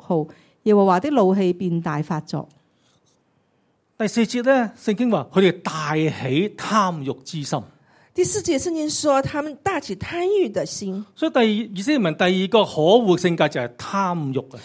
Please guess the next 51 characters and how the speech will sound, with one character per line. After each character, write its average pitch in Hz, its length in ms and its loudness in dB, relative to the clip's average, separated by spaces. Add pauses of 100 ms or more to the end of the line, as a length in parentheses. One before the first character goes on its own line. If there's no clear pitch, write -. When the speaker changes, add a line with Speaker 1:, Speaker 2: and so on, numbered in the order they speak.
(100)
Speaker 3:
所 - 180 0
以 381 60 2
以 311 60 0
色 370 120 0
列 349 40 -2
民 311 160 -2
第 - 180 -16
二 392 220 2
個 247 200 4 (420)
可 - 180 -2
惡 269 80 0
的 269 80 6
性 247 180 -4
格 220 80 0
就 233 100 -6
是 240 120 -8
起 - 320 -10
貪 214 140 -2
欲。 - 20 6 (120)
Speaker 2:
今 - 20 4
次 160 140 8
呢， 185 100 10
佢 147 100 6
哋 135 120 4
唔 113 80 -4
係 110 160 -6
冇 107 120 -6
得 143 80 0
食。 120 180 -8 (420)
Speaker 3:
今 359 120 -2
天 370 100 0
他 370 80 0
們 370 160 -2
不 240 60 -6
是 269 220 -6
沒 202 220 0
有 226 120 2
得 180 140 -4
吃。 214 420 -2 (260)
Speaker 2:
佢 160 160 4
哋 165 180 2
係 139 400 -8 (200)
唔 117 240 -16
知 202 220 -6
足。 190 180 -4 (560)
Speaker 3:
他 - 120 -6
們 370 100 0
是 381 120 0
不 381 240 -2
知 254 240 -4
足。 185 500 -6